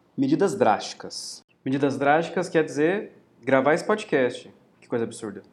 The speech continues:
Olá, estou de volta. Você, meu psicólogo, minha psicóloga que me escuta de graça, imagina só a situação, né? Se você recebesse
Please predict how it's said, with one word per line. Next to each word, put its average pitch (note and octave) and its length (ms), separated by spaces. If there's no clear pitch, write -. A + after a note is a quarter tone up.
Olá, G#3 560
estou F3 340
de G3 140
volta. C#3 960
Você, A#2+ 340
meu C3 140
psicólogo, A2+ 560
minha A2 140
psicóloga G#2+ 600
que G2+ 140
me G#2+ 80
escuta A#2 380
de C3+ 100
graça, B2 580
imagina C3 460
só C3+ 180
a A2+ 60
situação, G#2+ 560
né? G#2 300
Se - 160
você G#2+ 440
recebesse B2+ 800